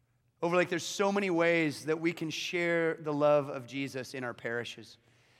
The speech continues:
So many ways, even this summer, that we can host summer block parties, that we can, that we can open our homes, that we can do backyard barbecues, that,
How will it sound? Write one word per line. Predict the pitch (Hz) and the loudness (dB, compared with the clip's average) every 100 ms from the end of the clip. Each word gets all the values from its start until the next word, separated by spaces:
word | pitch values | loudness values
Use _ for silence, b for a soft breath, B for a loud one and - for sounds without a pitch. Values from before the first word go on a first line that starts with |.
| b b | b b
So | 202 | 0
many | 226 240 | 2 2
ways, | 196 202 208 196 165 185 | 2 4 4 4 2 0
even | 240 240 | -2 0
this | 190 | 0
summer, | - - - 262 208 131 B B B | -2 -6 -2 0 0 -2 B B B
that | 196 | -2
we | 226 | 0
can | 214 165 | 0 -2
host | 190 240 226 - - | 2 4 4 2 0
summer | 208 165 | 0 0
block | 139 202 220 - | 2 4 4 0
parties, | 226 214 202 208 | 2 4 4 2
that | 170 165 | 0 0
we | 196 | 0
can, | 196 175 135 B B | 0 -2 -2 B B
that | 190 202 | -2 0
we | 220 | 0
can | 226 190 - | 2 2 4
open | 214 233 214 | 2 4 2
our | 170 147 | 2 0
homes, | 202 240 233 226 | 0 2 2 0
that | 185 | -2
we | 180 226 | -4 -4
can | 208 | -4
do | 175 180 | -4 -2
backyard | 180 175 160 160 143 | 2 0 0 -2 0
barbecues, | 208 233 226 220 233 220 180 | 2 2 0 -4 -4 -2 0
that, | 175 | 0